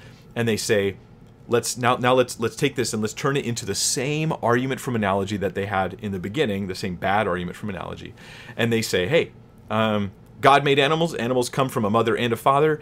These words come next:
and therefore God the Mother." That doesn't make sense.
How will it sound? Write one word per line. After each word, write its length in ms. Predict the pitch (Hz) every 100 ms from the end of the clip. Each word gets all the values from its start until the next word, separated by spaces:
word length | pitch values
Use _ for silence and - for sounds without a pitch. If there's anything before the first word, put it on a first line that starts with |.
| -
and 140 | 113
therefore 580 | 120 139 - 131 131 135 - - - - -
God 240 | 135 127
the 60 | 123
Mother." 280 | 98 78 - - - - - - - - - - - -
That 220 | 110 104
doesn't 200 | 117 123
make 160 | 156
sense. 440 | - 131 170 -